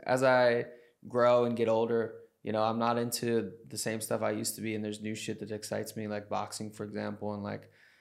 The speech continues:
you know, other sports that I'd like to get into. And realistically, they're all accessible if you, again, make the time, structure the time around it.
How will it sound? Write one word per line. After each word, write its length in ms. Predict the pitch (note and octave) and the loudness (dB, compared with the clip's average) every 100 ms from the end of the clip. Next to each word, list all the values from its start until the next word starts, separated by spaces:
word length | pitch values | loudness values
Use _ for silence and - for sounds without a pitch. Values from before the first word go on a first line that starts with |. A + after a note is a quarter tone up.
| _ _ - | _ _ -8
you 120 | A#2 | -2
know, 340 | A2+ A2 A2 - _ _ _ _ _ _ _ - | 0 0 -2 -10 _ _ _ _ _ _ _ -6
other 240 | A#2+ B2 | -4 -2
sports 540 | - - A#2 A#2 - - | -2 0 2 2 0 0
that 140 | A2+ | 2
I'd 140 | A2+ | 2
like 220 | A2+ A#2 A#2 | 0 -2 -2
to 80 | |
get 160 | G#2+ A2+ | -4 -2
into. 540 | A2 A#2 - A2+ A2+ | -4 -6 -2 0 0
And 220 | A2 A2 A2 - _ _ _ - | 0 -6 -10 -18 _ _ _ -8
realistically, 680 | A#2 A#2+ A#2 A2+ - - A2 | 0 2 2 0 -2 -4 0
they're 160 | A2+ | 2
all 180 | A2 G#2+ | 2 2
accessible 720 | A2+ - G#2+ A2+ A2+ A2 - - | 0 -2 -2 -2 -2 -4 -6 -10
if 160 | A#2+ | -8
you, 380 | A2+ A2+ A2+ G#2 - | -4 -2 -2 -2 -4
again, 320 | G#2+ G#2 G#2+ | -2 -4 -4
make 280 | A#2 G#2+ G#2+ | -4 -4 -2
the 80 | A2+ | -4
time, 420 | - G#2+ A2 A#2+ | -2 -2 0 -2
structure 420 | - G#2+ A2 - | -4 -4 -4 -6
the 60 | G#2+ | -8
time 260 | - G#2 | -4 -4
around 300 | G#2 G#2 G#2+ | -2 -4 -2
it. 180 | A#2 A#2 | -2 -4